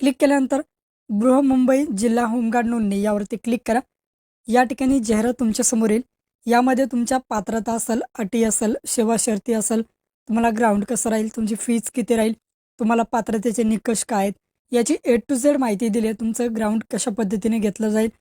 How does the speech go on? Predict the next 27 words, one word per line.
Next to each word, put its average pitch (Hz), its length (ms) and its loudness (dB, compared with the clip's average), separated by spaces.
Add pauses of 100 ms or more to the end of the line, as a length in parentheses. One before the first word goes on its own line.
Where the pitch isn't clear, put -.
(380)
गोळा 226 360 2
किती 240 180 -4
राहील, 226 180 0 (100)
तांत्रिक 220 420 -2 (460)
जे 233 100 0
गुण 220 260 2
असतात 214 260 0 (100)
ते 240 100 0
किती 226 260 -4
भेटतील, 220 360 -2 (100)
सर्व 285 300 2
इन्फॉर्मेशन 233 560 0
दिली. 196 180 0 (380)
आता 214 160 2
या 269 100 4
ठिकाणी 262 320 0
यायचं 254 280 2
आहे 208 80 2
आणि 214 180 -2 (460)
ऑनलाइन 254 400 2 (420)
एनरोलमेंट 254 800 2
फॉर्म 208 300 -2
यावरती 214 380 -2
तुम्हाला 226 280 0 (460)
क्लिक 226 200 2
करायचं 202 300 -2
आहे. - 100 -14